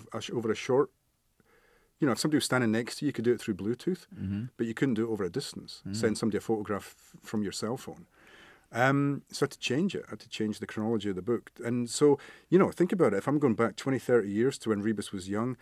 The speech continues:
Speaker 1: how much did a pint of beer cost? What kind of clothes were people wearing? Which football teams were doing well? And what music were people listening to? What technology was available? What technology wasn't available? All that stuff would take a lot of time.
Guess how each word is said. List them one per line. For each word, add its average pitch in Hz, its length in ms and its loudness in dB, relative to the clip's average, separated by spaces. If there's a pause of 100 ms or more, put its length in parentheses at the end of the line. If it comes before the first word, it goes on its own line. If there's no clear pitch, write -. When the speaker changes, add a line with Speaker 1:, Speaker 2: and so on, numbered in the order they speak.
(140)
Speaker 1:
how 120 140 -2
much 113 180 -2
did - 120 -8
a 92 60 -6
pint 117 260 -2
of 98 80 -8
beer 113 200 2
cost? - 540 -2 (440)
What 117 100 0
kind 117 120 -4
of - 60 -10
clothes 120 320 0
were 120 60 -2
people 123 320 2
wearing? 123 600 4 (500)
Which 127 180 0
football 127 400 2
teams 131 280 0
were 123 80 2
doing 123 280 2
well? 120 500 2 (380)
And 107 160 -4
what 104 120 0
music 117 320 0
were 123 100 -2
people 131 280 -2
listening 123 380 -2
to? 123 720 0 (300)
What - 180 0
technology 117 600 -2
was 147 160 0
available? 143 480 2
What 120 200 -2
technology 117 400 0
wasn't 123 340 -2
available? 143 640 -2 (640)
All 170 140 -2
that - 220 -2
stuff - 360 -6
would 110 140 -6
take 117 280 -2
a 98 80 -8
lot 110 240 -2
of - 80 -6
time. 131 420 -6